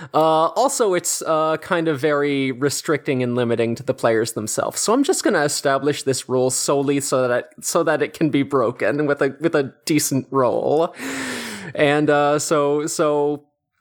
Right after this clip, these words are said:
so, like, Shadow kinda finds out that, like, what's going on with Eggman and that, like, he is a participant in, in this Reaper's game and that he has a chance to come back to life and keep causing problems.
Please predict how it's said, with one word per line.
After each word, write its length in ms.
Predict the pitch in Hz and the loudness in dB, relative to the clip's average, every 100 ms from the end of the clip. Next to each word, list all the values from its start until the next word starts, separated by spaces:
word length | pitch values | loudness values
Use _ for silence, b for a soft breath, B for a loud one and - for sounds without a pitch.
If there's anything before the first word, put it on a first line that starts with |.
| _ _ _ _ _ - - | _ _ _ _ _ -12 -6
so, 220 | 147 156 | 0 2
like, 240 | 143 143 - | 2 0 -2
Shadow 340 | - 151 170 | 0 0 0
kinda 340 | - 160 170 | 0 -2 0
finds 400 | 180 160 165 175 | 0 0 0 0
out 360 | 175 170 113 - | 0 0 -2 -2
that, 160 | 135 123 | -4 0
like, 260 | 131 123 | -2 -2
what's 300 | 131 147 - | 0 -2 0
going 320 | - 147 143 | 0 0 2
on 160 | 135 139 | 0 0
with 140 | 131 | 0
Eggman 540 | 123 135 127 107 - 117 120 | 0 0 0 -4 -4 -2 0
and 120 | 123 | 2
that, 180 | 120 127 | 2 0
like, 220 | 123 127 | -2 -2
he 340 | - 147 139 | 0 0 2
is 320 | 143 135 139 | 2 2 2
a 80 | 156 | 0
participant 920 | 147 139 - 156 151 156 151 135 131 | 0 -2 0 -2 0 0 0 0 -2
in, 500 | - 139 131 131 131 127 B 170 151 | -2 0 2 2 0 -2 B -8 0
in 180 | 151 | 2
this 240 | 147 160 - | 2 0 0
Reaper's 460 | 156 208 139 117 | 0 2 0 0
game 420 | - 104 110 135 147 | -2 0 2 2 0
and 160 | 123 | 0
that 180 | 113 120 | 2 0
he 220 | - 135 127 - | 0 0 0 -6
has 260 | - - 120 | -6 -2 0
a 80 | 135 | 0
chance 400 | 131 143 147 - | 0 0 0 0
to 80 | 170 | -4
come 320 | - 175 170 | 0 0 2
back 220 | 170 175 | 0 0
to 80 | 208 | 0
life 340 | 208 269 - - | 2 0 -2 -2
and 180 | 135 131 | -2 -2
keep 240 | 180 175 | -4 -4
causing 460 | - 208 196 233 233 | -2 0 0 -2 0
problems. 1200 | - 311 339 127 113 117 139 196 247 - - | 0 0 0 -2 -2 -2 -2 -4 -4 -6 -8